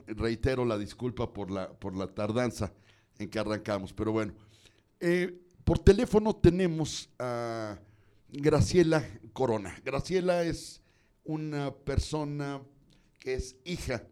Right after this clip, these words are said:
de Jesús Corona, que seguramente todos ustedes ya lo ubican, pero bueno, lo doy como referencia. Ella también es una mujer,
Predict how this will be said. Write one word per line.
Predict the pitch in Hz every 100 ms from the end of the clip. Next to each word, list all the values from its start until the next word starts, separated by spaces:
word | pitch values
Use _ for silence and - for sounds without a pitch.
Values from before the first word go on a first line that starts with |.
| _ _ _ -
de | 113 120
Jesús | 127 113 139 120 -
Corona, | - 113 113 107 101 - - _ -
que | 113 107 104 -
seguramente | 107 113 113 117 110 107
todos | 107 107
ustedes | - 107 107
ya | 110
lo |
ubican, | 107 110 113 107 - - _ _ _
pero | - 120
bueno, | 127 123 120
lo | 123
doy | 131
como | 110 135 123
referencia. | 107 104 117 123 110 135 131 -
Ella | 120 131 113
también | 120 117 113
es | 113 110
una | 113
mujer, | 110 117 117